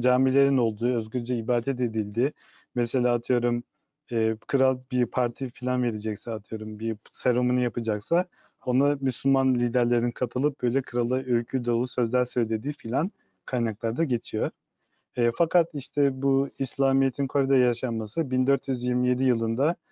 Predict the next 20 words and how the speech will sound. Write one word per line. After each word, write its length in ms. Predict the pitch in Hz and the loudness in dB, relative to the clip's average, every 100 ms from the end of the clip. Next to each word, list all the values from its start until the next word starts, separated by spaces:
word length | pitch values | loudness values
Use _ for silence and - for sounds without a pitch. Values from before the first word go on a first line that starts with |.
| _ _ _ | _ _ _
e, 340 | 120 117 113 113 | -2 2 2 0
tüm 240 | - 165 151 | 0 2 4
yabancı 480 | 131 123 127 131 | 4 2 2 0
kültürlerin 520 | 135 123 120 120 120 123 | -2 -2 -2 0 0 0
yasaklanması 800 | 117 - 120 - 123 123 123 135 | 0 -2 -6 -4 -2 -2 -2 -4
ile 360 | 117 147 185 - | 0 0 0 -2
yok 220 | 127 131 135 | 0 2 0
olmuş, 440 | 120 110 139 - | -2 -4 -8 -4
yok 180 | 120 113 | -4 -2
olmaya 260 | 120 117 107 | -2 -2 -4
başlamış, 440 | 101 - 117 156 - _ _ _ | -6 -8 -8 -8 -10 _ _ _
başlamış. 540 | 110 104 - 131 - - | -2 -2 -4 -6 -4 0
Bunun 140 | 151 | 0
sebebi 440 | 151 143 143 135 | 2 0 2 2
de, 160 | 139 190 - - - _ - | 2 0 -2 -20 -20 _ -4
e, 140 | 120 | -2
Koreli 440 | 117 156 151 147 147 | 0 2 4 4 2
o 120 | 127 | 2
zamanki 440 | 135 131 123 120 | 0 0 -2 -8
kral, 320 | - 127 170 | -6 -2 0